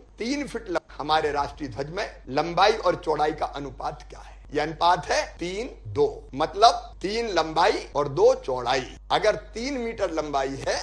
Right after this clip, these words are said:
तो दो मीटर चौड़ाई, तीन फीट लंबाई है तो दो फीट चौड़ाई। पिंगली वेंकैया जी इस ध्वज के रचनाकार थे और भारत के स्वतंत्रता संग्राम में भी उनका अतुलनीय योगदान रहा। मैं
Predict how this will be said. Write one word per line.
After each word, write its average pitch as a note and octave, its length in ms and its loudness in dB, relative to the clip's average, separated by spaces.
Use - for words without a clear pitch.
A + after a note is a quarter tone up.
तो C#3 100 -4
दो C3+ 220 -2
मीटर C#3+ 340 -8
चौड़ाई, A2+ 480 -8
तीन C4+ 300 0
फीट - 200 -8
लंबाई C3+ 480 0
है E3+ 200 0
तो C3+ 100 -8
दो C#3 280 -4
फीट - 340 -6
चौड़ाई। G2 440 -14
पिंगली G3+ 300 0
वेंकैया F3+ 500 0
जी D3 180 -6
इस F3 120 0
ध्वज D#3 260 -4
के G3+ 120 0
रचनाकार C#3 760 -6
थे - 160 -14
और C3 140 -2
भारत E3 420 8
के A3+ 80 8
स्वतंत्रता A3+ 640 0
संग्राम D#3 420 0
में C#3 200 -6
भी F#3+ 200 -6
उनका E3+ 260 2
अतुलनीय G#3+ 840 -2
योगदान C#3 540 -2
रहा। C3+ 440 0
मैं A#2 160 -10